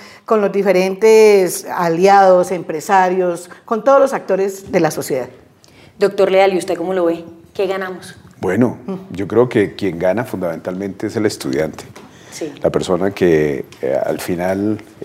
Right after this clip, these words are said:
Speaker 3: eh, se convierte en el resultado de un proceso académico de formación y deriva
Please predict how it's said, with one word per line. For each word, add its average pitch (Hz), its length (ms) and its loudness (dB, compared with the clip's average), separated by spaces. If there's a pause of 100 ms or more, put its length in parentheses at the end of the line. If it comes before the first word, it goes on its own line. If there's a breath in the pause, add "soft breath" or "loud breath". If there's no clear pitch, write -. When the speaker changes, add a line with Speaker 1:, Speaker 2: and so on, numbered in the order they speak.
Speaker 3:
eh, 78 300 -2
se 87 180 -4
convierte 90 460 -2
en 107 100 0
el 90 100 -4
resultado 92 840 0 (640 loud breath)
de 87 100 -4
un 85 100 -6
proceso 101 640 0
académico 90 840 0 (180)
de - 100 -2
formación 98 600 2 (800 loud breath)
y 113 500 4
deriva 131 840 2